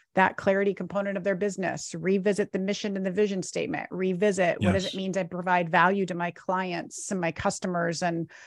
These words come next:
Speaker 1: I think that's just important work we should all be doing. And small business has the challenge of trying to do it before you're becoming irrelevant to your client base,
Speaker 2: Yeah.
Speaker 1: right? You need to
Speaker 2: Yeah.
Speaker 1: do that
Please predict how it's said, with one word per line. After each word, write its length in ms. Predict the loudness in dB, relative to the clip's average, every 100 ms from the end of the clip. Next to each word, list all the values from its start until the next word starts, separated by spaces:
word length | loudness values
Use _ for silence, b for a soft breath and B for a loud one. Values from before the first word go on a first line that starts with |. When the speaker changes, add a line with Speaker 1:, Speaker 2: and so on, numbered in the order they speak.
| B B B
Speaker 1:
I 120 | -2 0
think 340 | 2 0 2
that's 360 | 4 4 0 -6
just 280 | -6 -4 -4
important 440 | 0 2 2 2
work 200 | 2 0
we 140 | 0 -2
should 160 | -2 2
all 260 | 4 4
be 220 | 2 -2 -2
doing. 500 | -2 0 2 2 0
And 140 | -2
small 260 | 2 4 4
business 340 | 2 0 -2
has 180 | 0 0
the 100 | -2
challenge 480 | 0 0 0 2 2
of 320 | 4 2 -2 b b b _ -8
trying 360 | 2 2 2
to 120 | -2 -2
do 240 | 6 8
it 160 | 8 4
before 440 | -4 0 4 4
you're 320 | 2 0 -2
becoming 500 | -2 -4 -2 -2 0
irrelevant 680 | 0 2 4 4 0 -2 -6 -6
to 140 | -2
your 180 | 0 -2
client 400 | 0 0 0 0
base, 480 | -2 -2 -4 -6 -8 _ _ _ _ 6
Speaker 2:
Yeah. 140 | 8 8
Speaker 1:
right? 140 | 4 -8 _ _
You 140 | -4 -2
need 220 | -2 2
to 40 |
Speaker 2:
Yeah. 140 | 8 8
Speaker 1:
do 60 |
that 300 | 8 4 2